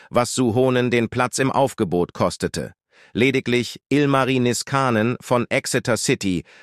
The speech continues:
teilte sein Schicksal und wurde ebenfalls nicht für den Spieltagskader nominiert. Suhonen, der zuletzt regelmäßig in der Regionalligamannschaft des H S V spielte,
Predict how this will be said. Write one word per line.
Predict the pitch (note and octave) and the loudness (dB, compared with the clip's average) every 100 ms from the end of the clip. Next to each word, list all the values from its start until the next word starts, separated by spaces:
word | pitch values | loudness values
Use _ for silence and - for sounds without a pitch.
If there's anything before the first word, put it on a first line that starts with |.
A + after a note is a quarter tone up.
| - | -8
teilte | - A#2+ B2 A#2+ | -2 0 0 0
sein | G#2+ G2+ | 0 0
Schicksal | G2 D3+ - - A2 A#2 | 0 -2 -2 0 2 2
und | A2 G#2 | 0 0
wurde | A#2 A#2 | 0 0
ebenfalls | - D3+ A#2 - F#2 - | 0 0 0 0 0 0
nicht | A2 A2+ - | -2 -2 -2
für | G#2+ | 0
den | G2 | 0
Spieltagskader | - B2+ A#2 G#2 F#2 - G2+ D#2+ E2 | -2 -2 -2 0 -4 -4 -2 0 0
nominiert. | E2+ F2 E2+ F2 C2+ - - _ - | 0 -2 -2 -2 -4 -10 -20 _ -6
Suhonen, | G2+ C#3+ F#3 C#3+ C#3 C3+ C#3 C3+ | 0 2 4 4 4 4 2 2
der | A#2 A2+ | 2 2
zuletzt | A#2+ A#2 A#2 - | 2 2 0 0
regelmäßig | B2+ B2+ A#2 A2 G#2+ - G#2+ G#2 | 0 2 2 2 2 0 -2 0
in | G#2+ | 2
der | G2+ F#2+ F2+ | 4 4 2
Regionalligamannschaft | A2+ G2 G#2+ A#2 C#3+ C#3+ G#2+ G2+ G2 F#2 G2 G2 G#2+ F#2+ - | 0 2 2 2 0 0 0 2 2 2 0 0 -2 -2 -2
des | F#2 | -4
H | G#2 G#2 | 0 0
S | F#2 - | 0 0
V | A#2 G#2+ | 2 2
spielte, | - - G2+ G2 G#2+ G#2 | 0 0 2 2 2 0